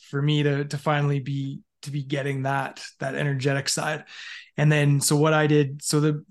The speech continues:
the mushrooms that I grew, I grew very intentionally. I grew knowing that they were gonna be part of my healing in some way, not knowing exactly what that was gonna look like, of course, but knowing that that was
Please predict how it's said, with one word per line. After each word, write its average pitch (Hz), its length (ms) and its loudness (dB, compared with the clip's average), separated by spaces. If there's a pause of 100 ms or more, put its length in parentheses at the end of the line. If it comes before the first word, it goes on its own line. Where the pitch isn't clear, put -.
the 160 80 -4
mushrooms 170 420 4
that 156 80 2
I 156 120 2
grew, 147 460 2 (260)
I 151 60 -4
grew 160 200 6
very 160 320 4
intentionally. 139 760 -2
I 143 140 -2
grew 151 520 6 (400)
knowing 160 460 6
that 185 120 4
they 185 80 4
were 175 100 4
gonna 170 140 4
be 170 100 2
part 160 260 0
of 160 60 2
my 151 120 0
healing 151 480 -2
in 165 100 -2
some 160 280 -4
way, 190 340 -2 (180)
not 156 160 -2
knowing 156 180 2
exactly 139 400 -2
what 143 120 -2
that 139 80 -2
was 139 100 -2
gonna 139 160 -2
look 139 140 -6
like, 143 120 -4
of 143 120 -8
course, 180 340 2
but - 320 -2 (160)
knowing 147 280 4
that 135 120 2
that 139 220 0
was 135 400 -4